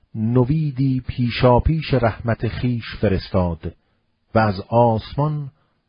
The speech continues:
آبی پاک فرود آوردیم تا به وسیله آن سرزمینی پژمرده را زنده گردانیم و آن را به آنچه خلق کرده ایم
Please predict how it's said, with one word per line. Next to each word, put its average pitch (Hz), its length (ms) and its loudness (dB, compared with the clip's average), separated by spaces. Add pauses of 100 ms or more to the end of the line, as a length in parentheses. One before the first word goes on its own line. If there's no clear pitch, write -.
(220)
آبی 113 600 4
پاک 127 520 0 (280)
فرود 101 320 4
آوردیم 80 760 -4 (800)
تا 101 240 2
به 98 180 2
وسیله 131 520 0
آن 120 300 -2 (540)
سرزمینی 120 760 0
پژمرده 113 680 0
را 123 280 4
زنده 101 400 0
گردانیم 95 760 0 (580)
و 113 40 2
آن 120 260 0
را 120 260 6
به 104 200 0
آنچه 165 420 -4
خلق 123 500 0
کرده 104 340 -2
ایم 104 380 -2